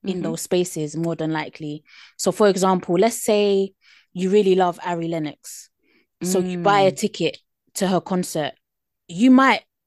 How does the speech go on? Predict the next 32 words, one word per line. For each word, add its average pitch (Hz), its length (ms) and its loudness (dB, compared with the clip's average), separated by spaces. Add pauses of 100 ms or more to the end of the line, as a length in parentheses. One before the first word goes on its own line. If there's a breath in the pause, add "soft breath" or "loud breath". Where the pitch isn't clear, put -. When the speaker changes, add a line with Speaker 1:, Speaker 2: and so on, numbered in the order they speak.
(200)
Speaker 1:
come 233 180 0
across, 220 280 0
like, 202 180 2
you 269 60 2
might 302 200 2
end 254 140 2
up 220 100 -4
sitting - 240 -8
next - 180 -10
to - 100 -8
someone 208 400 -4
that's - 380 -10
Speaker 2:
I 180 80 -8
feel 165 240 -12
so 160 280 -14
bad. 151 420 -16 (1300)
Speaker 1:
Huh? 214 220 -6 (120)
Why? 226 400 -6
Speaker 2:
Uh, - 60 -16 (300)
because, - 360 -8
<laughs> - 40 -12
sorry, 196 280 2
that 156 120 2
was - 100 -2
so 185 100 -2
dramatic. 156 540 -10 (440 loud breath)
But, 170 120 0
like, 185 360 -4
I 208 120 0
went 240 160 0
to 214 80 -10
see, 190 260 -8